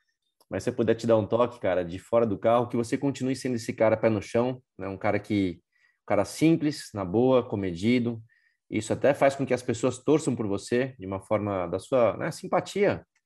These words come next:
e de simplicidade. E saiba que se tem uma coisa que eu aprendi, né, no, no automobilismo, é que nesses momentos, quando você tem algum destaque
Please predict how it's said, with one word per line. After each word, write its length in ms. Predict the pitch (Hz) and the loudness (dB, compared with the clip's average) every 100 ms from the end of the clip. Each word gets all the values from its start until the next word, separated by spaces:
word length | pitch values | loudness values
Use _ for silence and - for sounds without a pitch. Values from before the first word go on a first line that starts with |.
| _ _ _ | _ _ _
e 80 | 101 | -10
de 60 | 98 | -4
simplicidade. 880 | 139 127 110 107 101 131 139 139 - _ _ _ - | -4 -4 -6 -2 2 4 2 -2 -12 _ _ _ -10
E 60 | 104 | -4
saiba 280 | - 151 | 2 2
que 720 | 151 - 147 131 110 95 87 92 | 2 2 4 4 2 0 -4 -10
se 120 | - | -10
tem 120 | 127 | -4
uma 100 | 120 | -2
coisa 240 | 113 117 110 | 0 0 0
que 80 | 123 | 4
eu 60 | |
aprendi, 680 | 113 113 95 87 104 127 - _ _ | 2 2 -4 -2 -2 -2 -6 _ _
né, 220 | - 101 98 | -12 -10 -8
no, 240 | 92 90 | -6 -4
no 60 | 95 | -6
automobilismo, 580 | 104 101 95 104 117 | -4 -4 -2 0 0
é 60 | 120 | -2
que 100 | 117 | -2
nesses 220 | 120 110 | -4 -4
momentos, 440 | 113 101 110 120 - | -2 0 0 0 -2
quando 140 | 117 | -2
você 180 | 110 - | -2 -2
tem 140 | 123 | 0
algum 240 | 107 127 160 | 2 2 0
destaque 560 | 113 113 123 123 - | 0 0 0 0 -4